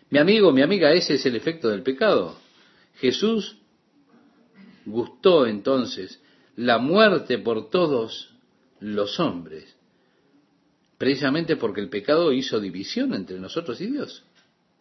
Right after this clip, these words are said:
Dice en el libro, en el libro de Hebreos, capítulo dos, verso diez, "Porque convenía a aquel por cuya causa son todas las cosas,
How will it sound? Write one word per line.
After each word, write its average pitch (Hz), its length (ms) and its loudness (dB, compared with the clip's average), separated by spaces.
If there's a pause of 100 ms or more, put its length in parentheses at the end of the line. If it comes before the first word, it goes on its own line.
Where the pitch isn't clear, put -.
(1300)
Dice 175 300 -2
en 147 80 2
el 131 80 4
libro, 147 220 2
en 165 260 0
el 120 160 0
libro 151 240 2
de 120 80 2
Hebreos, 135 420 4
capítulo 120 400 -4
dos, 127 140 0
verso 117 260 -4
diez, 127 300 -2
"Porque 123 480 -4
convenía 175 1120 4
a 110 160 -2
aquel 135 340 -4
por 110 200 -2
cuya 113 260 -4
causa 135 300 -2
son 107 240 -10
todas 151 200 0
las 107 120 -6
cosas, 107 520 -8